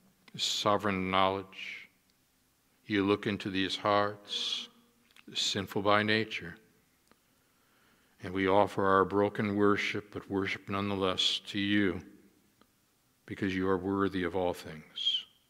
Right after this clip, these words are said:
Father, these moments are extraordinarily important when we explore your word. The sovereign one has spoken.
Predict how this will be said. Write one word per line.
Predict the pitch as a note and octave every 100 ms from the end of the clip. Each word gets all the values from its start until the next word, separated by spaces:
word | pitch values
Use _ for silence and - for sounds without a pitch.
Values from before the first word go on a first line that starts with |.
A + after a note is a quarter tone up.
| _ _ _ _ _ _ - - - -
Father, | A2 G#2 A2 G#2
these | G#2 G2 -
moments | G#2 G#2+ G#2+ - G2+
are | F#2+
extraordinarily | F#2 - - G#2+ G#2+ G#2 G#2 G2 G2 F#2+
important | F2+ - A#2 G#2+ G2+ - F#2 -
when | F#2+
we | F#2 F#2+
explore | - - - - G#2 G2+ G#2
your | G#2
word. | F#2+ E2+ E2+ - - - _ _ _ _ _ _ _ -
The | G2+
sovereign | - A2 G#2 G2+ G#2 F2
one | F2 E2+ E2+
has | F2 E2+ E2+ -
spoken. | - - G#2 - F#2 F2+